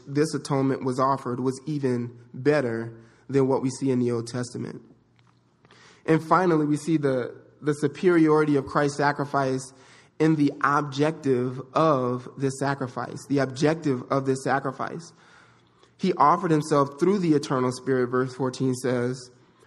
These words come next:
"without blemish to God," to do what?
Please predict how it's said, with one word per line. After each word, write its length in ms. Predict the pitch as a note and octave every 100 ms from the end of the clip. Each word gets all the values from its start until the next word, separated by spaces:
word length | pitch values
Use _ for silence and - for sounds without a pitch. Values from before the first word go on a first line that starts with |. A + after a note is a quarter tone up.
| _ _
"without 580 | - C#3+ C#3+ C#3+ G3 D3+
blemish 340 | D3+ C3+ C3 B2
to 120 | C3+
God," 420 | A#2 A2+ A#2 D#3 E3 - - _ _ _ _ _ _ _ _ _ _ _ -
to 120 | F3
do 200 | D#3 E3
what? 320 | D#3 G#3 G3+